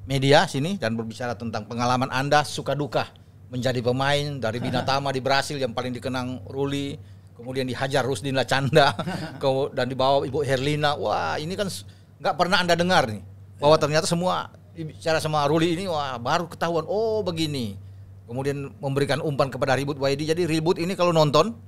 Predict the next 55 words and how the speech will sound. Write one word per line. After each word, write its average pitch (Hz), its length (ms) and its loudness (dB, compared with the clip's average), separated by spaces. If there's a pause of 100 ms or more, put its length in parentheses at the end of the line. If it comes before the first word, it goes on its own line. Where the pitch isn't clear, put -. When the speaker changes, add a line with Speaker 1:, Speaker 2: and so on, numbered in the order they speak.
(200)
Speaker 1:
nantinya 143 460 0
ini 139 300 -4
tahu 190 340 -2
bahwa 151 200 4
yang 156 160 -2
memberikan 143 460 -6
asis 135 300 0
itu 214 280 -4 (220)
Speaker 2:
Ribut, 123 260 -10
Speaker 1:
Ruli. 165 640 2
Speaker 2:
almarhum, 113 560 -10
ya. 101 200 -12
Speaker 1:
Iya, 185 380 -2
waduh, 151 420 -2
iya, 196 180 4
betul. 139 340 -2
Sorry. 156 300 -2 (260)
Speaker 2:
<laughs> - 300 -14
Speaker 1:
Sudah 214 140 4
almarhum 160 360 2
Ru-, 175 220 0
sorry, 143 260 2 (160)
ini 139 160 -10
sudah 143 220 -2
benar 127 340 -6
Ribut. 127 320 -6 (400)
Udah 202 140 -4
lama, 269 160 0
ya, 240 160 4
dia 185 160 0
Speaker 2:
Udah 131 100 -4
lama, 131 160 2
Speaker 1:
meninggal? 131 240 -2
Speaker 2:
lama. 98 220 -12 (240)
Speaker 1:
Iya, 180 400 -2 (360)
tapi 170 280 -4
itu 160 100 0
menjadi, 160 300 2
tetap 160 180 0
menjadi, 151 380 2
eh, 147 260 2
kenangan 143 320 2
tersendiri 143 320 2
bagi 147 160 2
Indonesia 131 320 0
bahwa 135 400 2
kita 117 220 -4
pernah 123 180 0
menang 127 220 2
melawan 117 240 0
Malaysia 120 240 -2
di 117 80 -4
sea 123 100 -6
Games, 113 300 -4
ya, - 160 -12